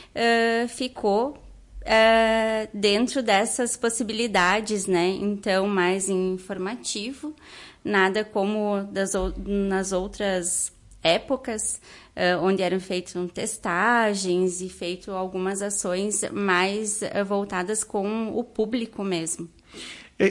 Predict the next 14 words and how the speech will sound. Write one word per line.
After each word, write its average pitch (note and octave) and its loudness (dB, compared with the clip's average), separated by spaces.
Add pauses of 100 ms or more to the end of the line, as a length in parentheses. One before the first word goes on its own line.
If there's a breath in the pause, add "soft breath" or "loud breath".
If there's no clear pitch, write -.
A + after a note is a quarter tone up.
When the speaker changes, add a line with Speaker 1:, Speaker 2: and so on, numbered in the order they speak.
Speaker 2:
esse G#3 4
é F3+ 6
um F#3+ 4
detalhe. B2+ 4
Á-, A#2+ 2
às A#2+ -2
vezes D#3+ 6
a E3 6
gente D3+ 2
começa C#3+ 0
a - 2
se C#3 -2
perguntar, C3+ 2
Daniele, A#2+ 2